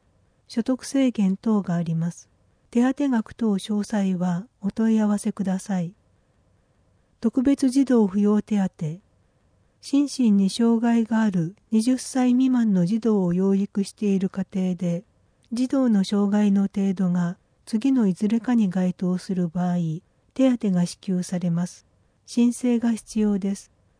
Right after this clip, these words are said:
身体障害者手帳一級から三級程度、下肢機能障害の一部のみ、四級で対象の場合があります。愛の手帳一度から三度程度、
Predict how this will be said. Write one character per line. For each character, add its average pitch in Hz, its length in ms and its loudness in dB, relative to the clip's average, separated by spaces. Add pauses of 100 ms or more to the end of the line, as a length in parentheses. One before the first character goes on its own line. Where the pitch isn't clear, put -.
(500)
身 254 300 -2
体 262 240 -2
障 254 280 -2
害 254 180 0
者 247 160 -4
手 240 160 -2
帳 175 440 -4 (220)
一 202 220 -2
級 240 220 2
か 233 180 -2
ら 226 120 0
三 220 260 0
級 220 240 0
程 214 300 -2
度、 180 280 -6 (500)
下 220 120 0
肢 - 140 -10
機 285 160 -2
能 254 220 2
障 214 300 -2
害 196 220 2
の 185 140 2
一 180 200 0
部 202 140 0
の 180 180 0
み、 165 220 -4 (480)
四 233 220 2
級 233 300 0
で 214 380 -2
対 233 200 0
象 226 220 0
の 220 160 2
場 208 260 -2
合 208 100 0
が 202 180 0
あ 196 60 0
り 190 120 -2
ま 185 160 -2
す。 - 160 -18 (800)
愛 262 200 2
の 226 160 0
手 175 160 -6
帳 175 440 -4 (200)
一 233 240 -2
度 247 120 -2
か 185 200 -4
ら 165 260 -4
三 220 300 0
度 214 100 0
程 196 320 -2
度、 160 260 -10